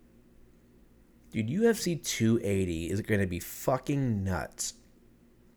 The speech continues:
You got Petr Yan and Sean O'Malley fighting.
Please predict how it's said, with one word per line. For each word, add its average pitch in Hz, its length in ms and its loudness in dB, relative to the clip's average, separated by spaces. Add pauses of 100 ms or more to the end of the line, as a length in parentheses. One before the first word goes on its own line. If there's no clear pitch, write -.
(1000)
You 120 80 -4
got - 240 -2
Petr 165 400 6
Yan 110 500 4
and 101 180 -2
Sean 110 320 2
O'Malley 101 460 4
fighting. 90 540 0